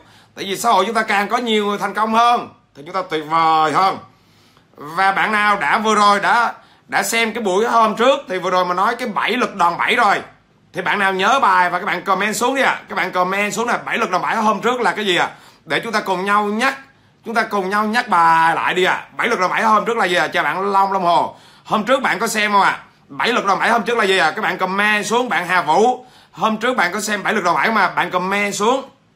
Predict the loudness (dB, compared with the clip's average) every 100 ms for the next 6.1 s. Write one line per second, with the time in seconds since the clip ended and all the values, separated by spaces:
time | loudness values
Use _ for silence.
0 | _ -12 -8 -6 -4 -6 -6 -4 -4 -4
1 | -10 -16 -8 0 2 4 2 0 -6 _
2 | _ _ _ _ _ _ _ _ _ -6
3 | -2 0 0 0 0 0 0 0 0 0
4 | -2 -4 -6 -8 -6 -4 -4 -8 -6 -4
5 | 0 0 -2 -4 -2 -2 -4 -2 0 0